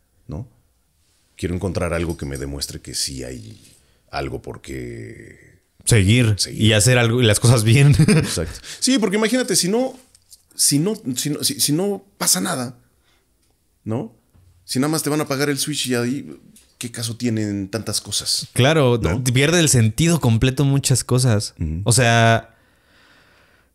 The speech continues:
Speaker 2: ni siquiera el hecho de alimentarte tendría sentido. O sea, alimentarte co-, de conocimiento, espíritu, todo eso.
Speaker 1: Sí, porque, pues, es un cerillo que, pf, le sopla, se apagó.
Speaker 2: <laughs> No.
Speaker 1: ¿No?
Speaker 2: Claro,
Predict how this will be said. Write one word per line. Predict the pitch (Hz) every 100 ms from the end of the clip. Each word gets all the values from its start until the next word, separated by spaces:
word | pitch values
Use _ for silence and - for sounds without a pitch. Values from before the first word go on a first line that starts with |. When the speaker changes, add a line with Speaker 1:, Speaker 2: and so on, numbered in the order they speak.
| _ _ _ -
Speaker 2:
ni | 135 135
siquiera | 147 127 160 190
el | 180
hecho | 175 190
de | 165
alimentarte | 135 127 120 123 143 165 170 143
tendría | 127 123 139
sentido. | 135 123 139 117
O |
sea, | 117
alimentarte | 117 120 120 117 139 143 165 - - _ -
co-, | 160
de | 131 123
conocimiento, | 123 120 110 123 135 143 139
espíritu, | 127 135 131 131 131 120
todo | 135 139
eso. | 135 131 202
Speaker 1:
Sí, | 196
porque, | 147 139
pues, | 131 135
es | 151
un | 151
cerillo | 143 151 147
que, | 127
pf, | - -
le | 107
sopla, | 107 143
se | 113
apagó. | 110 135 185
Speaker 2:
<laughs> | - - - - - - _ _ - - - - -
No. | 143
Speaker 1:
¿No? | 107 269 147 - 107 - - _
Speaker 2:
Claro, | - 143 175 170 131 113